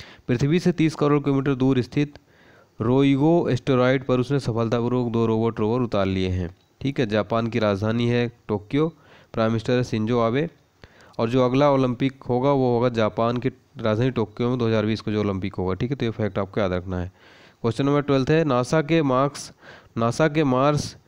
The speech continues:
एटमॉस्फेयर and volatile evolution mission अंतरिक्ष यान ने मंगल ग्रह की कक्षा में परिक्रमा करते हुए अपने कितने वर्ष पूरे कर लिए हैं? इसका करेक्ट आंसर दोस्तों ऑप्शन है चार वर्ष। ठीक है, आपको बताते हैं कि नासा के मार्स एटमॉस्फेयर and volatile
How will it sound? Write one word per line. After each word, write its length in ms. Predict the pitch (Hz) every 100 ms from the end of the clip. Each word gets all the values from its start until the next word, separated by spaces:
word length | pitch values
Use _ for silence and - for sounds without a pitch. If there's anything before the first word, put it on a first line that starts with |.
| _ _ -
एटमॉस्फेयर 840 | 123 135 139 - - 143 160 160 - -
and 280 | 117 127 143
volatile 640 | 123 120 127 123 131 139 -
evolution 560 | 120 120 120 - 139 135
mission 340 | 117 135 127 120 -
अंतरिक्ष 440 | 113 120 123 -
यान 160 | 120 113
ने 220 | 117 147 - _ -
मंगल 300 | 110 117 139
ग्रह 120 | 147
की 80 | 139
कक्षा 360 | 135 127 - 131
में 160 | 135
परिक्रमा 380 | 143 120 117 123
करते 280 | 117 110 117
हुए 200 | 107 98
अपने 280 | - - 139
कितने 300 | 131 120 127
वर्ष 180 | 123 113
पूरे 240 | 120 113
कर 120 | 107
लिए 240 | 98 98 95
हैं? 260 | 90 87 - _ _ _ - _ _ - - _ -
इसका 140 | -
करेक्ट 300 | 113 120 131
आंसर 160 | 131 135
दोस्तों 300 | 139 135 147
ऑप्शन 320 | 110 - 120
है 60 | 139
चार 260 | 120 104
वर्ष। 280 | 101 90 -
ठीक 200 | - 135
है, 60 | 120
आपको 200 | - 120
बताते 200 | 123 139
हैं 80 |
कि 60 | 143
नासा 340 | 117 113 143
के 160 | 131 143
मार्स 500 | 120 113 135 143 - - _ - - _ _ _
एटमॉस्फेयर 720 | 120 131 135 135 - 139 151 151
and 400 | 135 135 143 123
volatile 580 | 123 127 123 131 147